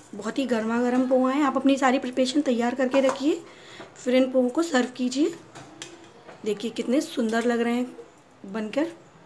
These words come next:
सबसे पहले पोहा लिए, बाकी के बचे हुए पोहे को आप ढक कर रख दीजिए जिससे वो गर्म। अब इसमें मैं सबसे पहले डालूँगी अपनी बारीक कटी हुई, इसमें डाल दिए मैंने बारीक कटी हुई प्याज।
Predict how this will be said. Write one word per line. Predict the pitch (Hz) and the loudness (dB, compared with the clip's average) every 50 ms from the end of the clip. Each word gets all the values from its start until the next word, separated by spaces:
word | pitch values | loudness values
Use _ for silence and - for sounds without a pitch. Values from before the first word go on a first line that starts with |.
| - - - - - - - - - - - - - - - - - - - - - - - - - | -20 -20 -18 -12 -12 -12 -12 -12 -16 -20 -20 -20 -20 -20 -20 -20 -20 -20 -20 -20 -20 -20 -20 -20 -20
सबसे | - - - - 254 262 | -20 -20 -14 -2 -2 -2
पहले | 254 247 220 220 226 | 0 0 -2 -2 -2
पोहा | - 240 220 220 | 0 0 0 2
लिए, | 220 247 294 | 2 0 2
बाकी | 240 254 240 233 294 285 | 2 2 2 2 -2 0
के | - 302 | 0 2
बचे | 269 269 269 285 | 2 2 2 2
हुए | 285 285 | 0 0
पोहे | - 277 277 277 | 4 4 4 4
को | 277 294 | 4 2
आप | 302 320 320 - | 0 0 0 -4
ढक | 240 233 | -8 -6
कर | - - 262 | -4 -2 0
रख | 254 254 - | 0 0 -2
दीजिए | 214 240 240 254 294 | -2 -4 0 0 0
जिससे | 285 277 285 - 277 | 0 0 -2 -2 -2
वो | 262 285 | -2 -2
गर्म। | - - 240 226 - - - - - - - - - - - - - - - - - - | -4 -4 -6 -6 -8 -12 -20 -20 -20 -20 -20 -20 -20 -20 -20 -20 -20 -20 -20 -20 -12 -8
अब | 240 220 208 | -8 -6 -6
इसमें | - 247 - 277 269 277 | -6 -8 -6 -6 -6 -6
मैं | 269 269 285 | -6 -8 -8
सबसे | - 277 - - 277 | -10 -10 -10 -8 -8
पहले | 277 277 262 254 285 277 | -8 -6 -4 -4 -4 -2
डालूँगी | 269 254 240 247 262 269 262 269 269 | -2 -2 -2 -4 -6 -6 -6 -6 -6
अपनी | 269 - 269 269 285 294 - - - - - - | -6 -2 -2 -2 -2 -4 -6 -12 -18 -20 -14 -12
बारीक | - - 247 247 262 - | -10 -10 -10 -10 -12 -8
कटी | - 262 254 - 269 269 | -4 -4 -4 -4 -4 -4
हुई, | 269 277 302 403 - - - - - - - - - - - - - - - - 185 185 196 214 214 214 - - 214 214 214 208 208 208 208 196 196 190 196 196 196 - - - - - - 202 - - 214 214 214 214 214 214 214 214 214 214 214 214 214 - - - - - - - - - - - - - - - - - - - - - - - - - - - - _ _ - - - - - - _ - - - - - _ - 240 | 0 2 4 4 2 2 -4 -16 -20 -20 -20 -20 -20 -20 -20 -20 -20 -20 -20 -20 -20 -20 -20 -20 -20 -20 -20 -18 -18 -16 -14 -12 -12 -12 -10 -10 -10 -6 -6 -6 -6 -6 -8 -8 -10 -10 -10 -14 -14 -14 -14 -16 -16 -16 -14 -14 -14 -16 -16 -16 -16 -16 -16 -18 -20 -20 -20 -20 -20 -20 -20 -20 -20 -18 -18 -18 -20 -20 -20 -20 -20 -20 -20 -20 -20 -20 -20 -20 -20 -20 -20 _ _ -20 -20 -20 -20 -20 -20 _ -20 -20 -20 -20 -20 _ -10 -6
इसमें | 240 254 262 247 | 0 2 6 6
डाल | 247 233 240 233 | 8 6 6 6
दिए | 269 269 | 4 4
मैंने | 262 262 262 262 | 2 2 2 2
बारीक | 247 254 240 240 254 247 | 2 2 2 2 2 2
कटी | - 247 247 269 | 0 0 0 2
हुई | 262 262 247 | 0 0 -2
प्याज। | - 240 240 233 240 302 - - | 2 2 4 4 4 0 -2 -8